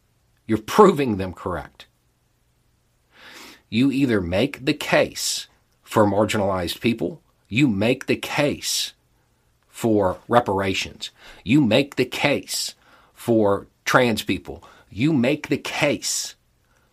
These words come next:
for any group that needs it, or get out of the way. If you want to cast yourself as the left-wing party in the United States,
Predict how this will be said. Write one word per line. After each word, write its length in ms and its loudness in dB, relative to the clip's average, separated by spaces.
for 340 0
any 260 2
group 460 0
that 180 0
needs 420 -2
it, 240 -16
or 160 6
get 200 4
out 180 4
of 80 -2
the 60 2
way. 440 0
If 200 2
you 100 0
want 360 2
to 60 -6
cast 400 0
yourself 400 0
as 240 4
the 120 4
left-wing 640 0
party 320 4
in 100 -6
the 60 -6
United 540 -4
States, 600 -2